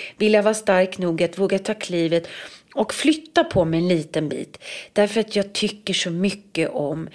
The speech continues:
mig själv i naturen. Det där norska stråket, det där på turstråket, det har jag otroligt starkt i mig också.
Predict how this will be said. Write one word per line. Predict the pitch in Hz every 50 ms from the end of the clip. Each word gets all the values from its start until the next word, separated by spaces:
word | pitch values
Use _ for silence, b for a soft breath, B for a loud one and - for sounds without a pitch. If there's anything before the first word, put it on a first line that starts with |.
| B B B B B B B B
mig | - 180 190 185
själv | - - - 151 147 151 156 160 160 156 - B B B B B
i | 175 175
naturen. | 185 202 208 208 - 302 294 302 277 233 214 196 190 190 - - - 190
Det | 196 214 208
där | 196 196 196
norska | 214 226 208 - - - - 247 240
stråket, | 240 - - 180 165 151 156 - - - 175 -
det | - 170
där | 170 160 147 151 156 151 B B B B B
på | - 202
turstråket, | 202 208 - 240 226 208 175 175 175 - - - 240 240 233 233 220 226 196 -
det | - 202
har | 196 202
jag | 190 - - -
otroligt | 254 262 - - - 247 262 320 440 403 381 403 294 277 -
starkt | - - - 151 123 - 151 - - -
i | - 151
mig | 156 170 180
också. | 196 - - - - - -